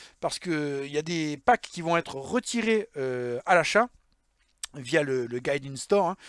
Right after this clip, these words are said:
Donc si vous êtes intéressé, euh, par des packs, par des véhicules donc, euh, premium, euh, qui sont dans cette liste, euh, c'est maintenant ou jamais, puisque ça va être retiré par Gaijin, euh, après ce, ce petit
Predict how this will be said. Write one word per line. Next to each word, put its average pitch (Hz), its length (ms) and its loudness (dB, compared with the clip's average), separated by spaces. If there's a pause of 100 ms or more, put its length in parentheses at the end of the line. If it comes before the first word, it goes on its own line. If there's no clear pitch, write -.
(220)
Donc 139 180 -6
si - 200 -4
vous 240 160 0
êtes 247 120 0
intéressé, 220 600 0 (320)
euh, 131 100 -4
par 151 220 0
des 156 100 -4
packs, 180 400 -2 (400)
par 143 140 -2
des 143 100 -6
véhicules 160 640 -8
donc, 123 260 -12
euh, 107 640 -8
premium, 180 500 -4 (400)
euh, 117 460 -10
qui - 100 -14
sont 185 220 -2
dans 147 100 -4
cette 143 240 -6
liste, 202 380 -2 (400)
euh, 131 120 -2
c'est 208 200 0
maintenant 214 360 0
ou 180 60 -2
jamais, 170 320 2
puisque 165 300 -12
ça 170 100 -2
va 151 180 -2
être 170 260 -4
retiré 233 680 0
par 175 220 2
Gaijin, 165 460 -2 (300)
euh, 147 200 2
après 175 280 0
ce, 165 340 -2
ce - 140 -6
petit 185 320 -8